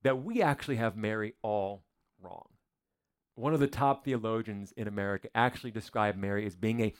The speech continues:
dangerous woman to the powers that be.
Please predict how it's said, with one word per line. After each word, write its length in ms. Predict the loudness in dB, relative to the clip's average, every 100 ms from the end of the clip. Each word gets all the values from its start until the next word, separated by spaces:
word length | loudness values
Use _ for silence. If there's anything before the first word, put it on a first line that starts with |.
| -16 -16 -16 2
dangerous 920 | 6 6 4 2 -2 -4 -4 -6 -12 -20 _
woman 600 | -8 0 0 0 -6 -14 _ _ _ _ _
to 80 | -10
the 80 | -8
powers 640 | 0 2 4 0 -6 -6
that 160 | -6 -6 -10
be. 340 | -12 -12 -16